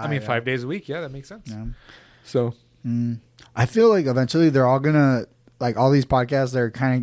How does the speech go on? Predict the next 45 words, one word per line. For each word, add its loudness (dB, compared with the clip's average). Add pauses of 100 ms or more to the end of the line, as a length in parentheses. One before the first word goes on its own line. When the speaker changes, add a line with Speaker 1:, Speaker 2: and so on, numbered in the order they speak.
Speaker 1:
getting 0
built, -4
they're 0
gonna 4
start 0
their 0
own -2
streaming -6
service -14 (460)
kind -2
of -8
thing. -2
Speaker 2:
Stupid. -4
Speaker 1:
They 2
Speaker 2:
That 4
Speaker 1:
think 0
they 2
Speaker 2:
makes -2
Speaker 1:
might. -2
Speaker 2:
no 2
sense. -16
That -6
Speaker 1:
I -4
Speaker 2:
makes -2
Speaker 1:
think -4
Speaker 2:
no 4
Speaker 1:
they 2
Speaker 2:
sense. -2
Speaker 1:
might. -6
Speaker 2:
That -14
makes -12
no -8
sense. -10
Speaker 1:
Think -2
about 2
it. -6
They 2
all 4
have 0
their -2
own -4
Speaker 2:
YouTube, -4
Speaker 1:
audiences. -6
Speaker 2:
but -6
that's -8